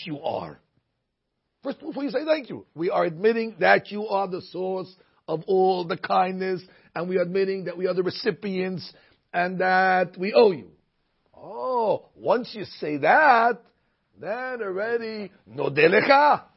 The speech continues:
al kol, et cetera. Which means, modim she leads to le. First, I have to admit,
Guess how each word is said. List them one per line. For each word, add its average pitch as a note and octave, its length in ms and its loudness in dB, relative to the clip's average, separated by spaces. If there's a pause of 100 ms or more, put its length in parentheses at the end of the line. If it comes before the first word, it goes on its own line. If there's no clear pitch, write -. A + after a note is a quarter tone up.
(720)
al G#3 760 6
kol, G#3+ 540 0
et G#3 240 -4
cetera. G3+ 380 0 (260)
Which F3+ 240 -10
means, A3 340 -12 (320)
modim F#3+ 500 -10 (240)
she B3 580 8
leads A3 480 -10
to A3+ 360 -4 (440)
le. E3+ 400 0 (720)
First, C4+ 260 4
I A3 100 -2
have G#3+ 140 -4
to G3+ 60 -4
admit, A3 280 2